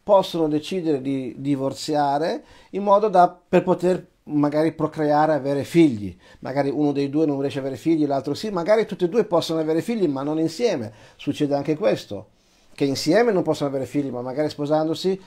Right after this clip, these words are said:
possono tutti e due avere figli, eh? Succede anche questo. E allora la Torah dice, se loro vogliono, la Torah dà il permesso di rifarsi una vita per avere altri figli. E così succede. Passano dieci anni, loro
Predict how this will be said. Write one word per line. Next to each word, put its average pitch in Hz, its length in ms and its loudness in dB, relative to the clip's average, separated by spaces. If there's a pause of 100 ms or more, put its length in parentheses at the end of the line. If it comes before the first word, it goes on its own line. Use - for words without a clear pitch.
(140)
possono 151 320 -2
tutti 151 180 -4
e 147 60 -2
due 175 140 0
avere 151 180 0
figli, 151 360 -4
eh? 127 160 -2
Succede 170 480 -4
anche 151 200 -4
questo. 151 420 -6 (400)
E - 80 -6
allora 208 500 4 (260)
la 185 120 0
Torah 226 200 2
dice, 220 260 2
se 214 640 4
loro 151 360 2
vogliono, 190 760 2 (580)
la 202 160 2
Torah 240 240 2
dà 214 140 4
il 208 80 2
permesso 202 800 -2 (400)
di 180 380 2
rifarsi 185 500 4
una 196 160 0
vita 214 400 0
per 196 300 0
avere 180 400 0
altri 156 300 -4
figli. 139 460 -4
E 202 120 -4
così 240 260 -2
succede. 220 600 -6 (360)
Passano 208 320 -2
dieci 202 300 -2
anni, 202 320 2
loro 180 420 -2